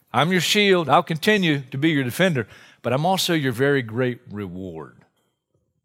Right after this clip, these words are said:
Let me just move just for a minute away from Genesis and go to Psalm seventy-three.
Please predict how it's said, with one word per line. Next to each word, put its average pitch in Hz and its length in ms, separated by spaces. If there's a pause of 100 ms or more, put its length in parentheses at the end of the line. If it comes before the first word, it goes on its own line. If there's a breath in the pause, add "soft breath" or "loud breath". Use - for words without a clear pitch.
(520)
Let 240 200
me 202 140
just 160 240 (880)
move 180 580
just 214 220
for 147 160
a 131 60
minute 139 360 (400 soft breath)
away 147 240
from 131 200
Genesis 135 640 (440 soft breath)
and 139 200
go 185 140
to 147 80
Psalm 156 560 (160 soft breath)
seventy-three. 139 840